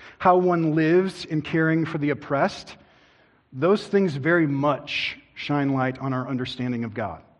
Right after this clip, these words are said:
His generosity, His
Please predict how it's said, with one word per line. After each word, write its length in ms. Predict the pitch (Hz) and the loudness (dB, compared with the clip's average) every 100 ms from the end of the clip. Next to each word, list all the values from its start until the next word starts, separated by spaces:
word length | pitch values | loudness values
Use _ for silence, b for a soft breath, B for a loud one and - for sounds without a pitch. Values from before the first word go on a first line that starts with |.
| _ _ _ _ _ _ b b b b | _ _ _ _ _ _ b b b b
His 300 | 170 165 160 | 2 2 2
generosity, 760 | 160 151 139 120 107 - 98 - _ _ _ _ B B B | -2 0 2 0 -2 -10 -20 -20 _ _ _ _ B B B
His 440 | 196 175 170 - | 4 6 4 0